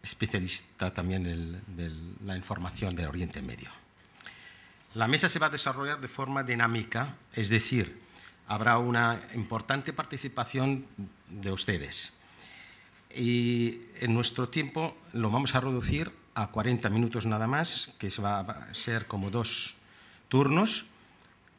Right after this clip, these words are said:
entre lo que es la intervención y luego la, las réplicas. Y hasta que terminamos la, la, la mesa serán las respuestas en nuestra, eh, vuest-, eh, a vuestras preguntas, a, a sus preguntas.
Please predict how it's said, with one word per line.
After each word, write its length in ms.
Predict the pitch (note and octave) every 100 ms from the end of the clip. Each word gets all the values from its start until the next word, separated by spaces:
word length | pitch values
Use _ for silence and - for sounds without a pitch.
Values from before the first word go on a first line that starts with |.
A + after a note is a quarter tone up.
| _ -
entre 720 | F#2+ F#2 G2+ F#2+ F#2 G2 - _ _ -
lo 180 | A2 G#2
que 80 | A2
es 100 | A2
la 80 | G2+
intervención 600 | F#2 G#2 A2 - D#3 C#3+
y 80 |
luego 300 | A2+ G#2+ G#2
la, 520 | G2+ G2 F#2 E2+ D#2+ - - -
las 220 | G#2 F2
réplicas. 640 | A#2+ A#2 A#2+ F3 G#3 - - - _ - - _ - - _ -
Y 200 | C3+ B2 - - _ _ _ - - -
hasta 220 | - A#2
que 120 | G#2+
terminamos 520 | B2 A#2+ C3 C#3 -
la, 360 | A#2+ A2+ A2 A2
la, 240 | A2 G#2+
la 120 | A2+
mesa 320 | B2 C#3 E3 D#3+
serán 460 | B2 A2+ A2+ B2 - -
las 180 | A#2 G2
respuestas 500 | F#2+ - A2 A2 A2
en 100 | G#2+
nuestra, 340 | G#2+ - A2 G#2+
eh, 180 | G#2 F#2+
vuest-, 400 | G#2 A2 - E2
eh, 320 | F#2 F#2 F2
a 280 | - - G2+
vuestras 400 | F#2+ A2 - G2+
preguntas, 560 | - E2+ D#2+ D2 D#2+ F2
a, 300 | E2 D#2+ E2
a 100 | F2+
sus 220 | G#2+ -
preguntas. 600 | - C#2 B1+ - -